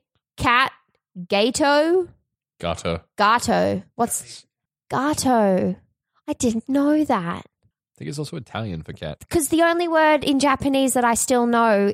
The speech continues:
Speaker 1: is Tora. And
Speaker 2: Which is?
Speaker 1: Tora means tiger.
Speaker 2: Right.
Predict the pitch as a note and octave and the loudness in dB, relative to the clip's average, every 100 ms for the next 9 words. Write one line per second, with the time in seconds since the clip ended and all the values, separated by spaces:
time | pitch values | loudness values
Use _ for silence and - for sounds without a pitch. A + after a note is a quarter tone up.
0 | - G#3+ - B3 A#3+ G3 - G3 - _ | 0 -2 0 2 4 4 0 -2 -10 _
1 | _ _ - A3+ A3+ A#3+ A3+ A#3 A3+ G#3+ | _ _ -4 -2 2 2 4 2 0 -2
2 | G3 A#3+ G3+ G#3 G3+ - - _ _ _ | -4 -2 0 0 0 -4 -4 _ _ _
3 | _ _ _ _ - F#2 C3+ G#3 - | _ _ _ _ -14 -8 -6 -8 -12